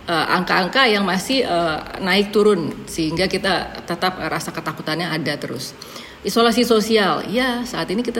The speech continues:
semua mengalami isolasi sosial. Makanya pertemuan kita juga sekarang masih via daring,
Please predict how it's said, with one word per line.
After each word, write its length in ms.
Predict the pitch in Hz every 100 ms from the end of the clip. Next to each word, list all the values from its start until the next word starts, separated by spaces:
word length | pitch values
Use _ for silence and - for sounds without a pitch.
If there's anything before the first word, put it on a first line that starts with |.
| 233
semua 240 | 233 294
mengalami 480 | 285 165 151 165 -
isolasi 400 | 160 151 156 156
sosial. 400 | 143 156 156 160
Makanya 240 | 185 277
pertemuan 320 | 269 254 240
kita 240 | 240 247 311
juga 160 | 190
sekarang 320 | 180 185 254 247
masih 240 | 190 214
via 240 | - 214
daring, 480 | 170 170 175 160 151